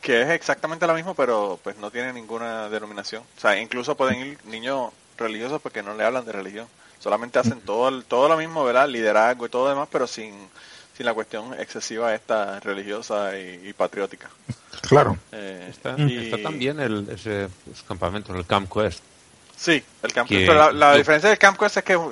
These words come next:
Speaker 1: pues, es como una semana o dos al año.
Speaker 3: Ajá,
Speaker 2: Mm.
Speaker 3: o sea, es, no
Speaker 1: Este
Speaker 3: hay,
Speaker 1: grupo
Speaker 3: no hay
Speaker 1: se reúnen
Speaker 3: reuniones.
Speaker 1: todo el tiempo, sí.
Speaker 3: Sí, sí.
Speaker 2: Mm.
Speaker 3: Pues, a, quizá a partir del Camp Quest podrían,
Speaker 2: Mm.
Speaker 3: eh, extenderlo más y hacer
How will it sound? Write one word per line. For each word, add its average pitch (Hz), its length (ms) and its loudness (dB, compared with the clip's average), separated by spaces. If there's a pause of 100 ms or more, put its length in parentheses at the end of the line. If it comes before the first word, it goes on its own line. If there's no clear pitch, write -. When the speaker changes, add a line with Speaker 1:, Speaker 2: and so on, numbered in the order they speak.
(100)
Speaker 1:
pues, 208 180 -2
es 156 100 -4
como 160 220 -8
una 147 160 -2
semana 135 300 0
o - 20 2
dos 127 100 0
al 117 120 2
año. 110 240 -8 (580)
Speaker 3:
Ajá, 110 140 8 (160)
Speaker 2:
Mm. 87 40 -2
Speaker 3:
o 78 40 -8
sea, 90 240 -2
es, 95 160 -4
no 107 160 4
Speaker 1:
Este 113 160 6
Speaker 3:
hay, 160 60 4
Speaker 1:
grupo 110 120 6
Speaker 3:
no 110 60 8
hay 107 80 6
Speaker 1:
se 107 80 6
reúnen - 100 4
Speaker 3:
reuniones. 98 280 2
Speaker 1:
todo 127 120 2
el 131 80 -2
tiempo, 117 340 -10 (240)
sí. - 60 -20 (240)
Speaker 3:
Sí, 90 160 -4
sí. 80 180 -6
Speaker 2:
Mm. 101 140 4 (720)
Speaker 3:
Pues, - 260 -8
a, 95 160 2
quizá 98 320 -2
a 113 60 2
partir 120 400 4
del 110 360 4
Camp 110 240 0
Quest 113 280 -4
podrían, 98 760 -2 (580)
Speaker 2:
Mm. 104 100 4 (400)
Speaker 3:
eh, 64 280 -8 (840)
extenderlo 127 880 4
más 123 340 0
y 117 80 4
hacer 101 280 0